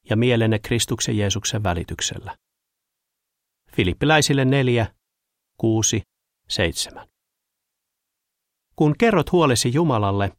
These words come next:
hän auttaa sinua pysymään rauhallisena ja toimimaan viisaasti stressaavissa tilanteissa.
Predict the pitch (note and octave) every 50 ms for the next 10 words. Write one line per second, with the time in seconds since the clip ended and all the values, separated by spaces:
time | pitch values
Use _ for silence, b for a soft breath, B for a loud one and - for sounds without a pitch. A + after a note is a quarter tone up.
0 | _ _ _ _ _ _ _ _ _ - - - A2 B2 E3 F#3 F3+ - E3 D#3
1 | C#3+ - D#3 D3 C#3+ C3+ - - D#3 C#3 - C#3+ A#2 A2 G2 F#2+ G2+ B2+ D3+ D#3+
2 | C3+ D3 D3 C#3 C3 - - C#3 B2+ A#2+ A#2+ B2+ A#2 - - G3+ F#3+ C#3 B2 A#2+
3 | A#2 A#2+ B2 B2+ D#3+ D#3+ B2+ G2+ - F#2 F2+ F2 - - - F#2 - - - -
4 | B2 B2 G#2 - - A#2+ G#2 G2+ F#2+ - - G#2 - - G2 F2+ F2 - - -
5 | - - - - - -